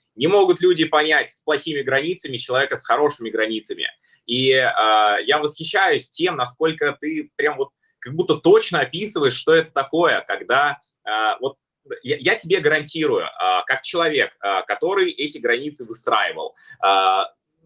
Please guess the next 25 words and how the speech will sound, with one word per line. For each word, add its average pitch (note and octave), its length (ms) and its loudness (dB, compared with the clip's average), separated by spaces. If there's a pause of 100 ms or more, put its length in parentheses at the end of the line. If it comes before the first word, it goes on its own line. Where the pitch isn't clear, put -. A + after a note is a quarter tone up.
(140)
в - 60 -20
какой-то E3+ 400 0
момент D#3+ 360 -2
заметил, D3+ 600 -2 (160)
насколько D#3 840 2 (240)
мир G#3+ 400 -2 (340)
меняется C#3+ 680 0
с - 140 -16
ними, B2+ 320 -8
когда B2+ 400 -2
ты D3 140 -6
их D3 400 -6
учишь, D#3+ 520 -2
а, A#2 260 2
замечать, C3 640 -4
когда A#2+ 280 -2
ты B2+ 160 -6
их B2 140 -10
учишь D3 320 -6
выстраивать, A#2+ 540 -2
когда A2 280 -2
они B2+ 260 -6
для C#3+ 140 -12
тебя C3+ 300 0
обретают, B2+ 640 -2